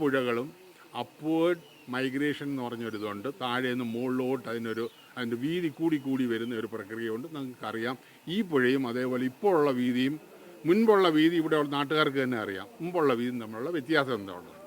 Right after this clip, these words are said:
ഇപ്പം വീതി കൂടിയിരിക്കുകയാണ്. അപ്പം നമുക്ക് ഈ, ആ, ഇംഗ്ലീഷിൽ പറയുമ്പോൾ room for river എന്ന്,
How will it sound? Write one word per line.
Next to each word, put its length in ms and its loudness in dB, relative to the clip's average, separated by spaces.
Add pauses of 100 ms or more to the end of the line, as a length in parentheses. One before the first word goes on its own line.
(520)
ഇപ്പം 240 -2
വീതി 280 -2
കൂടിയിരിക്കുകയാണ്. 720 -4 (520)
അപ്പം 240 -6
നമുക്ക് 280 2 (120)
ഈ, 60 0 (760)
ആ, 40 -6 (800)
ഇംഗ്ലീഷിൽ 400 2 (100)
പറയുമ്പോൾ 420 0
room 220 2 (100)
for 140 4 (100)
river 240 0
എന്ന്, 140 -16